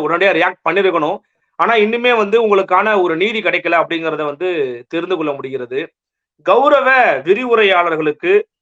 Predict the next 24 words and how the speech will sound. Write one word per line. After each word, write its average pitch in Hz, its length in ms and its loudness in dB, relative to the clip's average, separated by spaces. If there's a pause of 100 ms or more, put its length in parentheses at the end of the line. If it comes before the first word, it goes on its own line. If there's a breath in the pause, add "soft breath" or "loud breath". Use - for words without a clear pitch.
(380)
பலவிதமான 226 680 0
சிக்கல்கள் 196 560 -2
இருக்கு. 160 420 -6 (460)
பல்கலைக்கழகங்கள்ல 196 1040 2
எங்களை 165 280 -4
வந்து 160 300 -4
இன்னும் 185 280 -4
எங்களுக்கான 165 460 -2 (140)
கோரிக்கைகள் 214 380 0
நிறைவேற்றப்படல 170 680 0
அப்படின்னு 151 400 -6 (640)
தலைநகரத்துல 247 600 0
வந்து 214 180 -2
போராட்டம் 196 400 2
பண்ணிருக்கிறீங்க. 160 760 -4
பல்வேறு 190 340 2
எதிர்க்கட்சியினர், 185 680 0 (380)
ஆளுங்கட்சியினுடைய 185 680 0 (100)
ஆதரவாளர்கள் 175 480 2
கூட 202 140 0
உங்களுடைய 147 280 -4
போராட்டத்தில் 160 340 -2
கலந்து 180 220 -2
இருக்காங்க. 139 420 -4